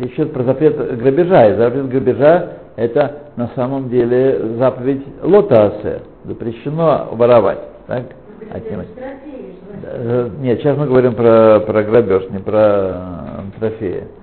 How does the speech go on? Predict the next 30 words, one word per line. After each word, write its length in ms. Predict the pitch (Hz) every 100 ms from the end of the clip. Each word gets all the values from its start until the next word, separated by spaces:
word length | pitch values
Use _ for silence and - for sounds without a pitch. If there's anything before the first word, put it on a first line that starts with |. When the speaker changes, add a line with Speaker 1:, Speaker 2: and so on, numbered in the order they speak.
| - - - - - -
Speaker 1:
Но 420 | 135 151 156 165
почему 320 | 156 131 151 165
здесь 260 | 131 135
вот 100 | 127
это 320 | 117 123 127 131
упомянуто? 540 | 120 120 110 110 110
Потому 320 | 135 143 147
что 120 | -
есть 180 | 151 131
лав 480 | 131 151 180 143 -
не 120 | 127
так 280 | 117 147 147
леасе. 460 | 131 127 127 - 98
Есть 220 | 110 -
асе, 480 | 110 - 220 233 - - - - -
которому 640 | 165 165 160 151 135 123
запрет 340 | 120 - 143
грабежа 460 | 110 120 117 151 151
при, 440 | 127 120 135 135 - - - - - - 117
э, 560 | 117 117 120 120 120
привязан. 560 | 117 120 131 120 107 104
Какое 320 | - 156 151
асе? 400 | - 131 120 143 - - - -
Что 100 | 156
если 140 | 135
ты 80 | 151
раскаешься, 760 | 139 - - 226 190 - - 104
то 120 | 131
верни 320 | 117 135 165
награбленное. 720 | 156 123 101 90 85 82 76